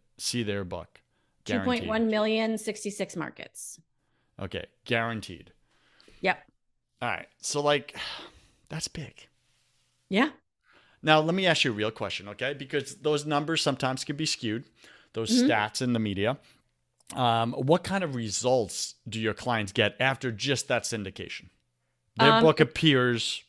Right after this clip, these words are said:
Speaker 1: to those two point one million viewers slash listeners, readers, whatever.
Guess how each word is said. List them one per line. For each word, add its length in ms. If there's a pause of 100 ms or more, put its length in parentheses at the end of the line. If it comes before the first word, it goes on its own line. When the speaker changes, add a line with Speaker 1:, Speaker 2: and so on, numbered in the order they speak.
(120)
Speaker 1:
to 120
those 160
two 160
point 280
one 260 (300)
million 420
viewers 400
slash 720 (100)
listeners, 420
readers, 320
whatever. 540